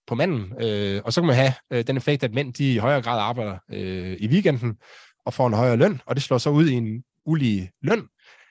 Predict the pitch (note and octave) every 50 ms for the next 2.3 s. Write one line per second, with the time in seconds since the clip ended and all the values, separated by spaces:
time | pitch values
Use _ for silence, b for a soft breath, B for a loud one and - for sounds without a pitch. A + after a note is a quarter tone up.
0 | b b _ _ _ _ _ _ _ - C#3+ - - E3+ D#3+ - - F2 G#2+ A2+
1 | C3+ F#3+ G#3+ D#3+ - G2 E2 F2 E2+ - - _ _ - C#3 B2+ - D#3+ D3 D3
2 | D3 C3 - - - -